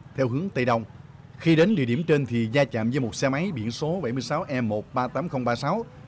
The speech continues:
do Phạm Thị Si, hai mươi bảy tuổi, trú xã Nghĩa Sơn, huyện Tư Nghĩa điều khiển. Phía sau chở Phạm Thị Đức, ba mươi sáu tuổi, ở cùng thôn, điều khiển theo hướng Đông Tây.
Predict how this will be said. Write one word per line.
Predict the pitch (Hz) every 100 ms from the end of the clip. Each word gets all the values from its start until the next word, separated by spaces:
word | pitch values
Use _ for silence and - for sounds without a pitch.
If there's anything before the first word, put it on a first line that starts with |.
| -
do | 135 143
Phạm | 117 110
Thị | 110
Si, | 104 135 120 -
hai | 135
mươi | 123
bảy | 104
tuổi, | 139 101 135 208 - -
trú | 147 208
xã | 117
Nghĩa | 110 110
Sơn, | 139 131 104
huyện | 104 101
Tư | 131
Nghĩa | 110 98
điều | 135
khiển. | 101 98 190 - - - - -
Phía | 190
sau | 147 139
chở | 117 110
Phạm | - 107
Thị | 104 120
Đức, | - -
ba | 120
mươi | 123
sáu | 131 -
tuổi, | 101 117 -
ở | 120
cùng | 113 98
thôn, | 123 127 113 - - - -
điều | 127
khiển | 113 113 156
theo | 135
hướng | 123 180
Đông | 165 113
Tây. | 123